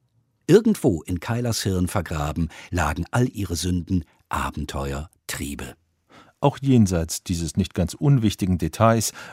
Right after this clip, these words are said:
Speaker 2: bleibt nach vierhundertfünfzig Seiten Lektüre ein zwiespältiges Gefühl.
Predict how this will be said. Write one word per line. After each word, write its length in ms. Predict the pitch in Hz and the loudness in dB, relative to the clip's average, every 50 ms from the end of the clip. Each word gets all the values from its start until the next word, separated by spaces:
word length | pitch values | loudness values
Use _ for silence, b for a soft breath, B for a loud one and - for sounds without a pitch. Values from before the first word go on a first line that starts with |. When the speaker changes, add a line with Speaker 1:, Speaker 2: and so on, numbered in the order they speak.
| B - | B -2
Speaker 2:
bleibt 340 | - 131 147 143 - _ - | 2 2 2 2 0 _ -2
nach 160 | 95 85 - | -2 -2 -2
vierhundertfünfzig 800 | - - 156 151 131 120 110 95 - - 104 - - - 87 - | -4 -2 0 0 2 0 0 -2 -2 -2 -4 -2 -4 -6 -6 -2
Seiten 260 | - 92 87 - 92 | 0 0 0 0 0
Lektüre 560 | 85 82 78 - - - - 110 104 107 110 | 0 -2 -2 -6 -6 -2 -2 0 2 0 0
ein 220 | 76 104 117 127 131 _ | 0 0 0 -2 -2 _
zwiespältiges 840 | - - - 95 85 - - - - 73 73 71 78 - 80 73 - - | -10 -8 -4 -4 -4 -4 -6 -6 -6 -6 -6 -6 -6 -8 -8 -8 -10 -10
Gefühl. 400 | - - - - 92 80 65 | -12 -12 -8 -6 -6 -6 -6